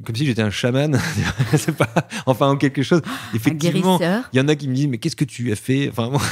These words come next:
Speaker 1: <laughs> bref. Mais en tout cas, il y a quelque chose de très fort qui s'est noué entre, euh,
Speaker 2: Bah
Speaker 1: le
Speaker 2: ouais.
Speaker 1: patient, même, et sa, sa compagne aussi. Puis après, il y avait aussi, euh, ses enfants, enfin bref.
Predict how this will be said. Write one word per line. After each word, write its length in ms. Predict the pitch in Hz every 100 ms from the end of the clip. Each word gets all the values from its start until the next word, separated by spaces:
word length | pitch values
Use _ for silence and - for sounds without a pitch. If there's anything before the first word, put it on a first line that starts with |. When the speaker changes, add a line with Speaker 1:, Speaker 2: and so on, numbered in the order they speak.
| - -
Speaker 1:
<laughs> 300 | - - -
bref. 320 | 143 147 - - - - -
Mais 80 | 120
en 100 | 131
tout 120 | 127
cas, 200 | - 190 - -
il 80 | -
y 60 |
a 40 | 127
quelque 220 | 120 139
chose 120 | 165
de 40 | 131
très 180 | 110 156
fort 260 | - 165
qui 260 | - 117 -
s'est 160 | 107 113
noué 220 | 127 147
entre, 300 | 123 113 120
euh, 260 | 110 104
Speaker 2:
Bah 260 | 107 156 156
Speaker 1:
le 80 | 117
Speaker 2:
ouais. 60 | 110
Speaker 1:
patient, 460 | 127 151 143 131
même, 220 | 117 135 110 - _ _
et 60 | 113
sa, 140 | - -
sa 160 | - 113
compagne 420 | 120 113 135 123
aussi. 340 | 113 113 139 - - - - - _
Puis 80 | -
après, 240 | 87 127
il 40 | 120
y 20 |
avait 160 | 104 101
aussi, 340 | 82 - 120
euh, 180 | 98 82
ses 200 | - 98
enfants, 320 | 107 - 135
enfin 180 | 117 98
bref. 260 | 98 117